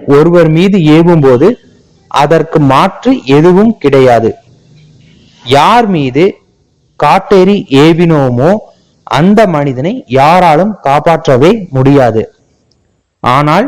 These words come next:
அதற்கு ஒரு பரிகாரம் உள்ளது. யாருடைய வீட்டில் துளசி செடி வளர்க்கப்படுகிறதோ அங்கே காட்டேரியால் செயல்பட முடியாமல் போய்விடும். சூன்யம் என்பது அறுநூறு ஆண்டுகளுக்கு முன்பு வரை இந்தியா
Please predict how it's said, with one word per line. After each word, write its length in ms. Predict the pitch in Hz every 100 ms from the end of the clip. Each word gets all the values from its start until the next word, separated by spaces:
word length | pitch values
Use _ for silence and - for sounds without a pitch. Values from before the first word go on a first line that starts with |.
| 262 - -
அதற்கு 380 | 139 165 175 170
ஒரு 160 | 147
பரிகாரம் 520 | 143 135 139 156 143 131
உள்ளது. 280 | 113 110 208 - -
யாருடைய 600 | 135 160 208 220 202 160
வீட்டில் 460 | 135 151 147 214 269 _ _ _ _ _ _ -
துளசி 360 | 180 233 233 240
செடி 280 | - 160 165
வளர்க்கப்படுகிறதோ 1000 | 123 135 165 202 180 151 135 131 120 175 247 - _ _
அங்கே 400 | 123 147 165 175 214 -
காட்டேரியால் 760 | 139 143 160 185 156 151 226 -
செயல்பட 560 | - 156 170 151 143 147 151
முடியாமல் 540 | 135 139 143 139 147 202
போய்விடும். 480 | 147 127 110 104 - - _ _ _ _ _ _ _ _ _ _ _ _ _ _ _ _ -
சூன்யம் 540 | 196 233 226 240 240 -
என்பது 440 | 143 151 151 131 170 254 -
அறுநூறு 500 | 131 156 196 214 196
ஆண்டுகளுக்கு 540 | 156 160 175 165 151 143
முன்பு 340 | 131 165 170
வரை 240 | 139 123 202 - _ _ _ _ _
இந்தியா 460 | 131 180 202 214